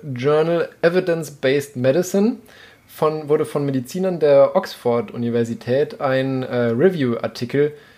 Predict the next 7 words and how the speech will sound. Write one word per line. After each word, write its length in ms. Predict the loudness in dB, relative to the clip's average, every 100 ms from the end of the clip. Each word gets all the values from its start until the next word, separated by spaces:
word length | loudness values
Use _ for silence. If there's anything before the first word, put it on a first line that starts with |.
| _
veröffentlicht, 920 | -4 0 0 -2 -6 -4 -4 -6 -10 0
der 440 | 4 6 4 2
vierzehn 600 | 0 -2 -2 -4 -6 -6 -10
Studien, 840 | -12 -10 -8 -2 0 2 0 -6 -20 _ _
äh, 320 | 0 4 4 2
gereviewt 640 | 2 2 4 2 0 -8
hat, 400 | -4 -2 -2 -6